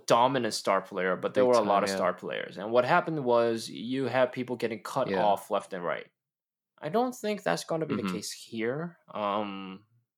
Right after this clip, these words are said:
Speaker 1: there's not too many people that are very well known that
Speaker 2: Yeah.
Speaker 1: are applying. Neither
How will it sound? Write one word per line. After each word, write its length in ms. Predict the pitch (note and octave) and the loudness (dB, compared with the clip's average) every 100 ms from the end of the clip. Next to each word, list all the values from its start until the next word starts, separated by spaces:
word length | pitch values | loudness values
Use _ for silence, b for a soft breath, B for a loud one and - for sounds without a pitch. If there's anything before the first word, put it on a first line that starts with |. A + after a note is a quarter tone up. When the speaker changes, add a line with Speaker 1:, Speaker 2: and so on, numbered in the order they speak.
| _ _ _ _ - | _ _ _ _ -6
Speaker 1:
there's 220 | B2+ C3+ | -2 2
not 200 | C3+ D3+ | 2 2
too 80 | F3 | 0
many 220 | E3 D3 | 0 -2
people 440 | - A#2 A#2 A#2+ | -4 -6 0 0
that 120 | A#2 G#2 | 2 2
are 180 | G2+ | 2
very 360 | F#2+ G#2+ G2+ G2+ | 0 -2 -2 -2
well 240 | F#2+ F#2+ | -2 -2
known 260 | F2+ F2+ G2+ | -2 -4 -2
that 100 | F#2 | 0
Speaker 2:
Yeah. 60 | F2+ | 0
Speaker 1:
are 80 | |
applying. 680 | D#2+ - E2+ F#2 G#2 B2+ C#3+ _ _ _ _ _ C#3 C3+ | -4 -6 -4 -2 -4 -8 -16 _ _ _ _ _ _ 0
Neither 680 | C3+ G3 G#3 G#3+ G3 C#3 | 2 4 6 6 6 4